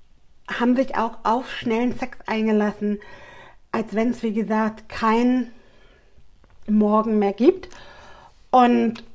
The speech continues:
dann gibt's andere, die einfach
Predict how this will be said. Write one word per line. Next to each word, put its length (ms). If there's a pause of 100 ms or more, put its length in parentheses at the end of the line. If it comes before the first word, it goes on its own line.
(180)
dann 300
gibt's 260
andere, 640 (640)
die 180
einfach 640